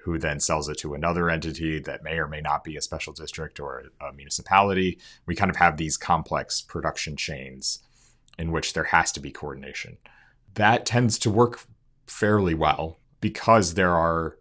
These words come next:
benefits to specialization. It's perhaps good that you have a, a water authority whose sole job it is, is to make sure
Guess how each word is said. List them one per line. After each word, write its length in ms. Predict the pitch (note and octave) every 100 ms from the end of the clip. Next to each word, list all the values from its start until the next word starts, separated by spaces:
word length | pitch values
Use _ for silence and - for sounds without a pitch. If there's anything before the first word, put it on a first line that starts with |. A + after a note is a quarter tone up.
| _ -
benefits 400 | F2 F2 E2 -
to 100 | F2+
specialization. 720 | - D#2 E2 C#2+ D2+ - - _ _ _ _ _ _ _ _
It's 380 | F2+ E2 - - _ _ _ -
perhaps 480 | G#2 F2 E2 -
good 560 | - - E2+ D2 C#2 C2+ _ - E2+
that 400 | E2+ D2 - D#2+
you 160 | D#2+
have 360 | - D#2 D2+ C#2+
a, 520 | - D2+ C#2+ C#2 - - -
a 120 | D#2
water 400 | D#2+ D2+ D#2+ D#2
authority 720 | D2 E2+ D2+ C#2+ C#2+ C#2 C2+ -
whose 300 | - D#2+ C#2+
sole 320 | - F2 E2
job 300 | D#2+ D2 D2 D2+
it 80 |
is, 180 | C#2+ -
is 160 | D2+ -
to 100 | D2+
make 200 | C#2+ D2
sure 400 | - D2 C#2